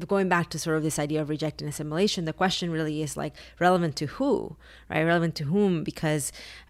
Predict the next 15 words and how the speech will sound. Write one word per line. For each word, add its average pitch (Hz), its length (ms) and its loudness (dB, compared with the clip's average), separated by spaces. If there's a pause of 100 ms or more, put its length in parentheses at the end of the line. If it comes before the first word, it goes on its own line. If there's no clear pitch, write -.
um, 156 600 0 (300)
when 190 200 6
the, - 220 0
when 185 240 4
the 170 140 6
publishing 180 560 2
industry 160 480 0
is 151 260 0
ninety, 156 600 0
eighty-five 180 440 4
percent, 151 540 -2
ninety 160 280 2
percent 147 640 -2
white, 165 640 2 (480)
uh, 160 440 2